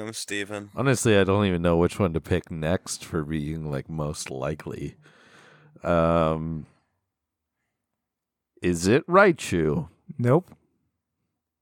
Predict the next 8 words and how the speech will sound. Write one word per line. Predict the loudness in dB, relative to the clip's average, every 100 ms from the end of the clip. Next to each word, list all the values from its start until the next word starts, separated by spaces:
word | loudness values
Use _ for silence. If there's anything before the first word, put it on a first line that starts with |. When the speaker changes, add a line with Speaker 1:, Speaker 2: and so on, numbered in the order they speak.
| _
Speaker 1:
Is | -8 -6
it | -6
Vulpix? | -2 0 0 -4 -4 -8 -12 -8
Speaker 3:
Yes. | 0 4 4 2 2 0 -2 -10 -20 _ _ _ 2
Speaker 2:
What | 4 4
the | 2 0
fuck? | -2 -8 4 8 8 4 -12 -20 -16
Speaker 3:
So, | -6 0 2 2